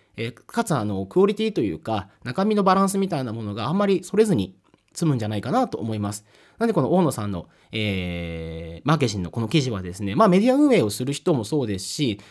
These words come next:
何かこうチームで、えー、一個のものを作んなきゃいけないよねっていう時に、まずは、あの、テーマを決めましょうとか。あ、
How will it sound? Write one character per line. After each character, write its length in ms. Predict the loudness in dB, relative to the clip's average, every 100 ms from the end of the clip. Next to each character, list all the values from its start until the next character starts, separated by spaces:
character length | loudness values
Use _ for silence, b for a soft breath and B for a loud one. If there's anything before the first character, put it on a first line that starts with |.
| B -2
何 160 | 0
か 100 | 2
こ 80 | 0
う 20 |
チ 140 | 0 4
ー 100 | 6
ム 120 | 6
で、 280 | 4 0 -2 B B
え 80 | -2
ー、 40 |
一 120 | -2 2
個 120 | 2
の 80 | 4
も 100 | 0
の 80 |
を 80 | -2
作 180 | -2 2
ん 40 |
な 100 | 2
き 80 | 0
ゃ 60 | -2
い 40 |
け 120 | -2
な 140 | -2 0
い 40 |
よ 120 | 0
ね 100 | 0
っ 100 | -2
て 100 | -2
い 40 | -6
う 40 |
時 260 | -4 -4 0
に、 220 | 2 2
ま 160 | 2 4
ず 80 | 4
は、 200 | 4 -2 b
あ 140 | -6 -4
の、 160 | -4
テ 160 | -4 -2
ー 0 |
マ 100 | -4
を 60 |
決 120 | -6 -6
め 60 |
ま 100 | -6
し 60 | -8
ょ 60 | -12
う 40 |
と 100 | -14
か。 160 | -18 -20 _ _
あ、 160 | -8